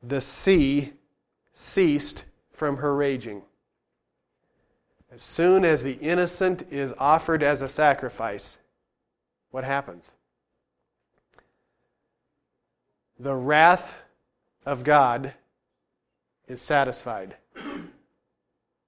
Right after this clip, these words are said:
And that storm goes away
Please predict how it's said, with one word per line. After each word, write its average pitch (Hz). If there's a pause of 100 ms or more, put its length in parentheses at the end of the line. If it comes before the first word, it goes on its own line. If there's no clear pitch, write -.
(480)
And 127
that 170
storm 143 (1200)
goes 160
away 156